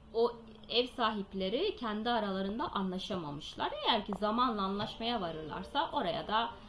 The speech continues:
yeni bir bina yapılır. Şimdi o demin gösterdiğim bina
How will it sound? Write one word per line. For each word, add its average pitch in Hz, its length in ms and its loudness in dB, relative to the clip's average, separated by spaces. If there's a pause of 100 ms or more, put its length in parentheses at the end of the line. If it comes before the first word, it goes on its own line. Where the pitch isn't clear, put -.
(240)
yeni 202 280 0
bir 202 180 -2
bina 196 280 0 (100)
yapılır. 190 400 -2 (640)
Şimdi 403 300 2
o 381 220 2
demin 359 280 6
gösterdiğim 349 760 4
bina 370 440 6